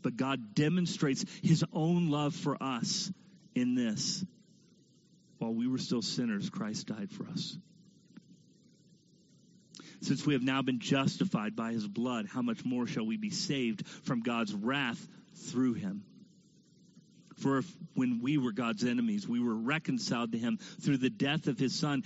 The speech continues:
how much more, having been reconciled, shall we be saved through his life? Not only is this so, but we also rejoice in God through our Lord Jesus Christ, through whom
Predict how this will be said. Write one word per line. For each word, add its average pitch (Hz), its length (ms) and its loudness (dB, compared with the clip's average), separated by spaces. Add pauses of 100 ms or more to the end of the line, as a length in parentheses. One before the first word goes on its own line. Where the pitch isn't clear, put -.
(160)
how 170 220 2
much 165 300 2
more, 139 400 2 (160)
having 185 400 4
been 147 200 2
reconciled, 156 580 2 (120)
shall 180 360 4
we 185 120 4
be 156 160 0
saved 185 760 6 (160)
through 185 240 8
his 156 280 6
life? 135 540 0 (2500)
Not 131 180 2
only 143 300 2
is 120 160 2
this 135 200 2
so, 113 400 0 (560)
but 123 100 0
we 120 120 0
also 127 280 0
rejoice 123 560 0
in 123 100 2
God 107 260 -2
through 113 160 0
our 107 80 0
Lord 113 320 0
Jesus 123 440 0
Christ, 107 380 -2 (240)
through 175 300 4
whom 107 420 0